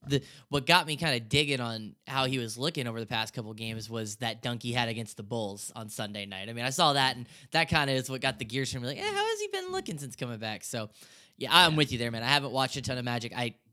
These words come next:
Speaker 1: don't advocate for watching a ton of Magic basketball. That
Speaker 2: <laughs>
Speaker 1: team is terrible. But, uh, again, it, it, like you said, he,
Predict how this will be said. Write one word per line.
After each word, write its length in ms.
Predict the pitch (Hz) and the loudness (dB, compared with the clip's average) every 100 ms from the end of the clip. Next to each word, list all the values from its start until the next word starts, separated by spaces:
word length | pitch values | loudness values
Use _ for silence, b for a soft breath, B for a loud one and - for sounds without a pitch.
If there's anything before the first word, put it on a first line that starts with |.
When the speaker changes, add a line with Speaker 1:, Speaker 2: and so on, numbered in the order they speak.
| _ 135 | _ -4
Speaker 1:
don't 220 | 127 127 - | 0 0 4
advocate 560 | 135 135 123 120 120 - | 4 4 0 -2 -4 -2
for 100 | 127 | -4
watching 340 | 117 - 113 | -4 -4 -8
a 40 | |
ton 220 | 113 120 113 | -4 -4 -4
of 80 | |
Magic 280 | 110 110 107 | -6 -8 -6
basketball. 400 | 113 110 180 156 | -4 0 2 2
That 160 | 110 120 | 0 -6
Speaker 2:
<laughs> 80 | 123 | -8
Speaker 1:
team 140 | 113 | -8
is 180 | 107 - _ _ 143 - | -10 -12 _ _ -12 2
terrible. 520 | - 160 123 113 113 - | 6 6 4 -2 -10 2
But, 260 | 160 147 - B B B B - | 4 4 -2 B B B B -6
uh, 100 | 165 | -4
again, 260 | 139 127 113 | -2 -4 -6
it, 140 | 117 | -8
it, 300 | 143 131 135 | -12 -12 -2
like 180 | 151 147 | -2 -2
you 100 | 131 | -4
said, 220 | 131 117 | -2 -2
he, 260 | - 156 | -2 -4